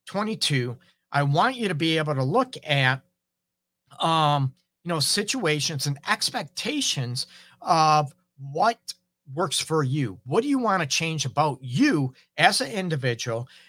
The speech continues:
And what type of relationship or marriage do you want? And again,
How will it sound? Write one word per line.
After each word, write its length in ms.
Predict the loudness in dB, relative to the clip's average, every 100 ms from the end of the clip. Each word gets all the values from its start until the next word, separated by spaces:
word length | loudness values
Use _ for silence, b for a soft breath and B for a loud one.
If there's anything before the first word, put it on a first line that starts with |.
| B
And 240 | 0 2
what 180 | 2 0
type 240 | -2 -4 -4
of 120 | -2
relationship 720 | -2 -2 -2 -2 -2 -4 -2
or 80 | -2
marriage 540 | -2 -2 -4 -4 -6
do 120 | -4
you 140 | 0 0
want? 380 | 2 0 -2 -4
And 140 | -2
again, 440 | -2 -2 -2 -4